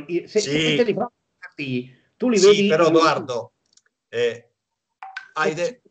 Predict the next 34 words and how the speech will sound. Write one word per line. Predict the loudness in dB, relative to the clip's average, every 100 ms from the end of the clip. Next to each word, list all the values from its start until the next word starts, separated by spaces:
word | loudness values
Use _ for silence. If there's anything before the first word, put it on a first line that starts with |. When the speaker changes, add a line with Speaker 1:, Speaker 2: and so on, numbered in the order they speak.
| _
Speaker 1:
Non | -12 -8
mi | -4
piace, | 0 0 0 -6 -12 -14
sto | -10 -10
dicendo | -8 -4 0 0
che | -2
non | -4
mi | -4 -4
piace. | -4 -6 -14 _ _ _
Mi | -6 -4
piace | 2 2 2 0
ancora | 0 0 2 2
meno | 2 2 2
quello | 2 2
che | 2
ha | 0
fatto | -2 0 -2
Ant. | -4 -14 -20 _ _ _ _
Ecco, | -4 -4 -4
se | -8 -4
proprio | 0 2 2
la | -2 _ _ _ _ _ -10
Speaker 2:
È | -2 -2
una, | 0 2 2 -2 -12 _ _ -14
è |
un | -10 -8
livello | -6 -4 -2 -2 -2 -4 -2 -2
Speaker 1:
a | -4 -10 -12 _ -12 -10 -6
dieci, | -4 -4 -4 -10 -10
quello | 0 2 2
che | 0
ha | 0
fatto | 0 0 -4 0
Toti, | 2 2 -2 -10 -14